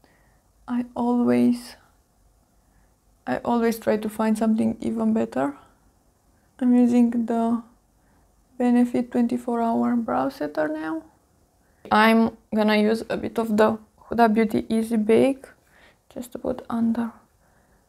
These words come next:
the eyes. I always do that, and I always put too much. For eye primer, I'm using the Natasha Denona one, and I have the shade Light Beige. This is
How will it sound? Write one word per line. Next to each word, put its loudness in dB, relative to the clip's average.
the -2
eyes. 0
I 2
always -2
do -2
that, 2
and -6
I -4
always 2
put -8
too -8
much. -6
For 6
eye 8
primer, 4
I'm 0
using 0
the 0
Natasha -4
Denona 4
one, 4
and 0
I 2
have 2
the 2
shade 0
Light 2
Beige. 2
This 2
is 2